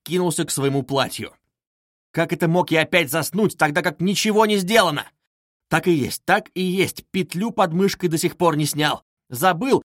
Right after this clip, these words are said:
об таком деле забыл, такая улика! Он сдёрнул петлю и поскорей стал разрывать её в куски, запихивая их под подушку в бельё.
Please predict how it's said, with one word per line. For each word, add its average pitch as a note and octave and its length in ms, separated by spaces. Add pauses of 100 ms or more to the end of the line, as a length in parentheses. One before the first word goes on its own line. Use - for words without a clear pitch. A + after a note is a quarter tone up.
об F3+ 220
таком A3+ 480
деле G#3+ 280
забыл, E3 360
такая B3 520
улика! A3 640 (480)
Он D3+ 200
сдёрнул C#3+ 500
петлю C#3 520
и E3 160
поскорей D#3+ 500
стал D#3+ 340
разрывать C#3+ 680
её B2+ 240
в - 80
куски, C#3 440
запихивая C#3 600
их B2+ 240
под A#2+ 160
подушку B2+ 400
в A#2+ 60
бельё. A#2+ 420